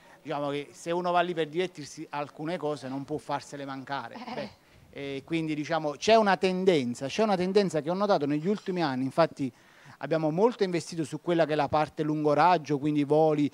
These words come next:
Speaker 1: eh, verso i Caraibi o verso il sud-est asiatico, proprio per questo. Perché abbiamo notato una, una tendenza delle persone a scegliere questa tipologia di meta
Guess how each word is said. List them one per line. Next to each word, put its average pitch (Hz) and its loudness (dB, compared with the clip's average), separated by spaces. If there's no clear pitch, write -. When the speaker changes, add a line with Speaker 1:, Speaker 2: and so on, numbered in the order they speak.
Speaker 1:
eh, 147 -2
verso 151 -4
i 147 -2
Caraibi 156 2
o 156 2
verso 147 -2
il 139 -8
sud-est 147 -10
asiatico, 139 -6
proprio 226 0
per 175 -6
questo. 127 -14
Perché 190 -2
abbiamo 185 2
notato 220 0
una, 180 -8
una 175 -6
tendenza 208 -4
delle 175 -4
persone 208 -6
a 170 -2
scegliere 214 2
questa 185 0
tipologia 170 0
di 196 -6
meta 180 0